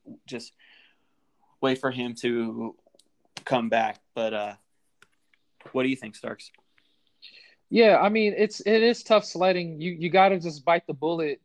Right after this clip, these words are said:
Speaker 2: uh, and grind it out as, as best that you can possible in a sixteen-man league.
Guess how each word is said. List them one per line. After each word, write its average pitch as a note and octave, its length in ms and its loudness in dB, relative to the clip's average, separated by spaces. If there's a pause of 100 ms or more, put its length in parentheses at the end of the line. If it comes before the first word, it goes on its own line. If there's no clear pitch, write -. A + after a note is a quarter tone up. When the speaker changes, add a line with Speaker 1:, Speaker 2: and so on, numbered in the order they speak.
(120)
Speaker 2:
uh, C#3+ 200 -12
and D3+ 120 -10
grind D#3+ 360 -2
it D3 100 0
out D3 220 4
as, C3+ 200 -10
as C3+ 140 -10
best D3 320 -4
that D3+ 180 -6
you D3 60 -10
can C#3 240 -10
possible C#3 420 -4
in B2+ 60 -14
a B2 60 -20
sixteen-man C3+ 720 -8
league. C3 320 0